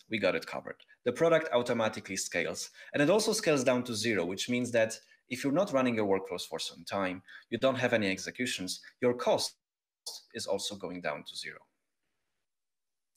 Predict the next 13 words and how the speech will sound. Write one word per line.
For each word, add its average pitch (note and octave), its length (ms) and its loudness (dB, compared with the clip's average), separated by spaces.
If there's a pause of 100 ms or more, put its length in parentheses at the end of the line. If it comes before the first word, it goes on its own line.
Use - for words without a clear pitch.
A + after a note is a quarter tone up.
(400)
We C3+ 160 6
assume F3+ 400 4
that E3+ 140 4
some D3+ 200 4
of C#3+ 80 6
our C#3+ 80 6
customers G2 560 0
may A#2 120 2
want C3+ 280 2
to D3+ 60 -2
use C3 180 0
workflows G2+ 720 0
in A2 260 -4